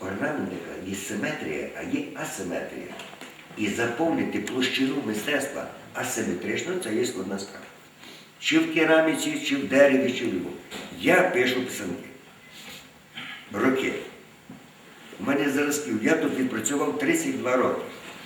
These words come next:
І я виконую завдання на експорт. Постійно мав свій штамп. І мені дуже приємно малося до, про твої роботи.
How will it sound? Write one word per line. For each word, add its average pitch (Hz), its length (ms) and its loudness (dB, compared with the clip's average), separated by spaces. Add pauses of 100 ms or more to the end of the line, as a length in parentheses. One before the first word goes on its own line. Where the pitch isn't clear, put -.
(200)
І 110 140 2
я 117 140 4
виконую 110 500 2
завдання 92 560 0 (420)
на - 60 0
експорт. - 520 0 (840)
Постійно 143 600 4 (260)
мав 131 200 0
свій 113 400 -2
штамп. - 280 -4 (480)
І 95 40 -4
мені 117 240 2
дуже 147 360 4
приємно 117 580 4 (100)
малося 92 320 -2 (600)
до, 92 60 -4
про 90 300 -6
твої 98 360 0
роботи. - 380 -4